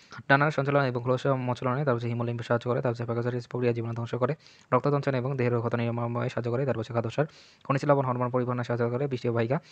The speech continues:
এটি প্রধানত স্পন্দনশীল অঙ্গ, তারপর হচ্ছে এই অঙ্গ দুটি অংশে বিভক্ত হয়ে থাকে, অস্টিয়াভিন, সোজা নলাকার সম্মুখ এবং অপশ্চাতে ওঠা, তারপর হচ্ছে হৃদযন্ত্র। হৃদযন্ত্র সাতটি প্রকোষ্ঠে বিভক্ত হয়ে থাকে, প্রত্যেক প্রকোষ্ঠে দুই পাশে তারপর হচ্ছে একটি করে মোট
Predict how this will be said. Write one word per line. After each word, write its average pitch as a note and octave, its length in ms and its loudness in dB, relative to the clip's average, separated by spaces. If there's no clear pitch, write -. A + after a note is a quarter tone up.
এটি C#3+ 120 2
প্রধানত D3 360 2
স্পন্দনশীল B2+ 480 -2
অঙ্গ, A#2+ 220 2
তারপর C3+ 160 2
হচ্ছে A#2+ 140 0
এই A#2 60 2
অঙ্গ A2+ 160 -2
দুটি A#2+ 200 -2
অংশে A#2 180 -4
বিভক্ত A#2+ 260 -4
হয়ে A#2+ 100 0
থাকে, A#2+ 180 -2
অস্টিয়াভিন, B2 420 -2
সোজা C3+ 260 4
নলাকার B2 300 2
সম্মুখ B2 240 -2
এবং A#2 200 -2
অপশ্চাতে A#2 400 0
ওঠা, A#2+ 220 0
তারপর A#2 160 0
হচ্ছে A2+ 180 -2
হৃদযন্ত্র। A#2 380 -2
হৃদযন্ত্র C3+ 760 2
সাতটি B2 280 0
প্রকোষ্ঠে B2 260 -2
বিভক্ত A#2+ 240 -2
হয়ে A#2+ 100 2
থাকে, B2+ 160 2
প্রত্যেক A#2 320 0
প্রকোষ্ঠে A#2 320 -2
দুই A#2 120 -4
পাশে A#2 220 -2
তারপর A#2 160 -2
হচ্ছে A#2+ 160 0
একটি B2+ 180 -2
করে C#3 140 6
মোট A#2+ 280 0